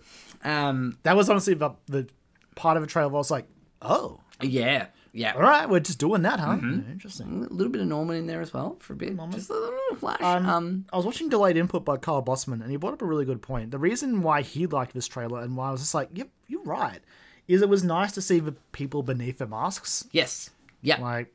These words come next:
Speaker 1: And
Speaker 2: you
Speaker 1: it
Speaker 2: got, you got,
Speaker 1: was.
Speaker 2: you got to see Miles' c-, fucking cool haircut.
Speaker 1: Yes.
Speaker 2: We did have to be reminded that we're dealing with new Peter Parker, not,
Speaker 1: Mm-hmm.
Speaker 2: not launch Peter Parker. So that's,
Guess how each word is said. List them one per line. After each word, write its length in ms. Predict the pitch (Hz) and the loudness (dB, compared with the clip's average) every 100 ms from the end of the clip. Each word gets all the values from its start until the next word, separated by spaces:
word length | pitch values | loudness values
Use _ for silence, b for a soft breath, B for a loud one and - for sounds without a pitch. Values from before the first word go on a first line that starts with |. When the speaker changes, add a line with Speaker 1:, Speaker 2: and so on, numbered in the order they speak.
| - | -4
Speaker 1:
And 80 | 156 | -2
Speaker 2:
you 60 | |
Speaker 1:
it 40 | 135 | 2
Speaker 2:
got, 40 | |
you 40 | 156 | 2
got, 40 | 170 | 4
Speaker 1:
was. 100 | 170 | 2
Speaker 2:
you 60 | |
got 60 | 165 | 0
to 60 | |
see 140 | - 170 | 2 2
Miles' 400 | 147 143 151 131 - _ _ | 2 2 0 -2 -12 _ _
c-, 60 | - | -16
fucking 340 | - 139 135 | -12 -10 -10
cool 220 | - 139 | -4 -4
haircut. 500 | 110 131 - 196 208 - | -2 -6 -2 -2 -2 -6
Speaker 1:
Yes. 640 | 127 107 110 113 190 - 147 | -8 -4 -4 -4 -4 -4 -4
Speaker 2:
We 100 | 143 | 2
did 180 | 180 233 | 2 2
have 100 | 220 | 2
to 220 | 202 - _ _ | 0 0 _ _
be 120 | 180 | 4
reminded 480 | 208 190 180 180 175 | 6 6 6 4 2
that 80 | 156 | 2
we're 120 | 165 | 0
dealing 320 | 151 156 165 | 0 2 2
with 160 | 170 139 | 0 -2
new 220 | 135 147 | -4 -2
Peter 220 | 170 160 | 0 -2
Parker, 500 | 170 143 139 175 220 | 0 0 2 2 2
not, 260 | 151 139 127 | 2 2 2
Speaker 1:
Mm-hmm. 420 | 113 113 113 123 | 0 -2 -2 -2
Speaker 2:
not 260 | 139 139 147 | -2 -4 -4
launch 300 | 139 147 - | -4 -4 -4
Peter 180 | 143 | -4
Parker. 380 | 139 135 131 196 | -2 -2 -2 -2
So 120 | - | -4
that's, 360 | 139 143 - | -6 -2 -2